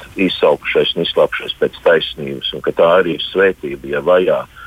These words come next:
ja Kristus vārda dēļ vai ļaunu par cilvēku runā. Un arī apustulis Pēters to savā vēstulē ļoti tā, man liekas, skaidri,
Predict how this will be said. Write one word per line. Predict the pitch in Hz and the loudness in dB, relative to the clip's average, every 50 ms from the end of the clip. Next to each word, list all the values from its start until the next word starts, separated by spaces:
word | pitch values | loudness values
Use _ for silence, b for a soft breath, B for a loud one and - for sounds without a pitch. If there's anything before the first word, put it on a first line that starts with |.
| B B B B B B - - - | B B B B B B -20 -20 -14
ja | 76 76 76 71 - | -8 -8 -8 -6 -4
Kristus | - - 98 98 - - - | 0 0 0 0 0 -4 -2
vārda | - 87 87 82 78 71 71 | 2 4 4 4 4 2 -2
dēļ | 69 76 82 80 85 85 82 76 | -4 0 2 2 2 2 2 0
vai | 78 73 69 | -2 -2 0
ļaunu | 76 85 82 85 87 92 92 90 82 | 2 2 4 4 4 2 2 0 -2
par | - 82 - | -2 -4 -4
cilvēku | - - - 87 80 73 76 73 69 69 - - 82 82 | -4 -4 -2 0 2 2 4 2 2 0 0 -2 -2 0
runā. | 85 78 76 62 64 - B B B B B B B B B B - - - | 0 0 0 -2 -2 -4 B B B B B B B B B B -18 -10 -4
Un | - 78 78 78 78 | 0 0 2 2 2
arī | 82 82 87 | 4 4 4
apustulis | 92 - - 85 - - 78 76 - | 4 2 0 -6 -4 -2 -2 -2 0
Pēters | - 92 87 90 - - 76 - - | 2 2 2 2 2 0 -4 -4 -2
to | - 73 67 | -6 -6 -6
savā | - - 76 73 76 | -2 -2 0 0 2
vēstulē | 76 82 78 73 - - - 73 69 69 71 69 73 | 4 4 2 2 0 -6 -10 -8 -4 -4 -4 -2 0
ļoti | 73 71 - - - - | 0 -2 -2 -4 -8 -6
tā, | 67 65 67 67 69 | -6 -4 -4 -6 -8
man | 69 69 69 71 | -6 -6 -4 0
liekas, | 69 69 69 - - - | 0 0 0 -2 -6 -6
skaidri, | - - 78 76 78 73 73 | 0 2 4 4 4 2 0